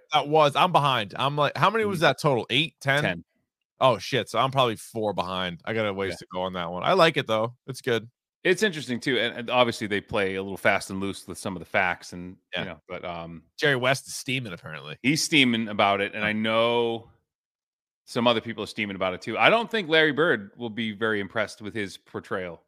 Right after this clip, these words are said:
Speaker 1: I haven't got there yet. I haven't seen Larry Legend yet.
Speaker 2: Uh, you know, if he's mad about it,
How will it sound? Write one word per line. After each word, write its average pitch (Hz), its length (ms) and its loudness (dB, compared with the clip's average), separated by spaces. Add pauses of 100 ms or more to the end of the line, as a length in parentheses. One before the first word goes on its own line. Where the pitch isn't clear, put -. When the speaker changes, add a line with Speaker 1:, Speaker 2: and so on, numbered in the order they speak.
(120)
Speaker 1:
I 131 100 6
haven't 147 180 4
got 143 260 4
there 127 160 2
yet. 110 340 0
I 113 80 4
haven't 120 240 0
seen 117 460 -6
Larry 110 260 0
Legend 95 340 -2
yet. 92 240 -2 (360)
Speaker 2:
Uh, 113 540 0 (1120)
you 143 160 -2
know, 175 440 -2 (1040)
if 151 120 -4
he's 139 200 -10
mad 156 260 4
about 185 280 -2
it, 202 120 -2